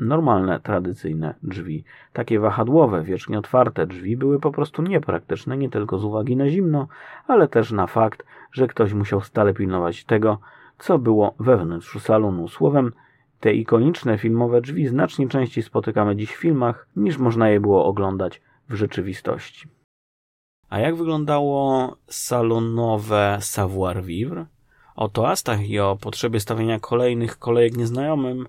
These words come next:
e, już mówiłem. Whisky klienci bardzo często nalewali sobie sami. Barman stawiał przed klientem butelkę i czuwał nad tym, by gość nie nalał za dużo. Na darmowy lunch można się było załapać, o ile oczywiście zamówiliśmy coś do picia,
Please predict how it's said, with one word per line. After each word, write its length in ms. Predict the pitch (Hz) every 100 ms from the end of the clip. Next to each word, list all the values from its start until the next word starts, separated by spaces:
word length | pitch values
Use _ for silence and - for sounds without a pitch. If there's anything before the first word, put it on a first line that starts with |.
| -
e, 300 | 117 113 113
już 220 | 113 120 120
mówiłem. 640 | 117 107 90 71 71 110
Whisky 500 | 147 - - 127 175 _ _
klienci 720 | - 113 117 113 - 117 113 -
bardzo 340 | 117 107 110
często 300 | 110 110 104
nalewali 420 | 110 107 107 107 107
sobie 260 | 113 117
sami. 400 | - 90 52 95 - - - -
Barman 380 | 110 110 98 95
stawiał 340 | 104 98 95
przed 420 | - 110 104 - -
klientem 420 | 120 113 117 131
butelkę 480 | 151 160 196 170 180
i 100 | 170
czuwał 300 | 143 120 107
nad 220 | 110 110
tym, 180 | - 104
by 100 | 101
gość 420 | 107 101 - - -
nie 140 | 117
nalał 260 | 107 98 95
za 140 | 113
dużo. 360 | 110 101 87 - _ _ _ _ -
Na 200 | 117 139
darmowy 360 | 156 180 156 147
lunch 280 | 139 131
można 280 | 127 120 117
się 140 | 107 117
było 180 | 117
załapać, 520 | 107 95 90 113 170 139
o 40 |
ile 160 | 107 101
oczywiście 340 | 110 101 113
zamówiliśmy 580 | 110 113 107 110 110 101
coś 180 | 107 113
do 120 | 113
picia, 460 | 101 98 120 170